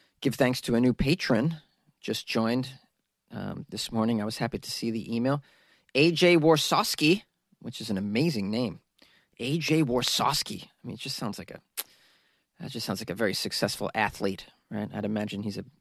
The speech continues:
what are you, a baseball player, A J Warsawski? <laughs> Or are you, uh,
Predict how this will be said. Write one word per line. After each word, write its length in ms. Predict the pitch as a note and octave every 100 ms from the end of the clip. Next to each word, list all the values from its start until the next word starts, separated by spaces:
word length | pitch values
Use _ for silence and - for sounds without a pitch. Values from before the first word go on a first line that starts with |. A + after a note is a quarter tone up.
| _ -
what 120 | D3
are 40 |
you, 60 | C3
a 40 |
baseball 420 | A2 A#2 C3+ E3 D#3
player, 360 | F3 F3 F3+ -
A 140 | D#3+
J 140 | E3
Warsawski? 640 | E3 D#3+ - E3 - F3+ E3 _ _ - -
<laughs> 100 | - - _ _ _ D#3 - - - -
Or 140 | C3+
are 80 | F3+
you, 240 | G#3+ F3+ - - - - _ _ -
uh, 180 | A2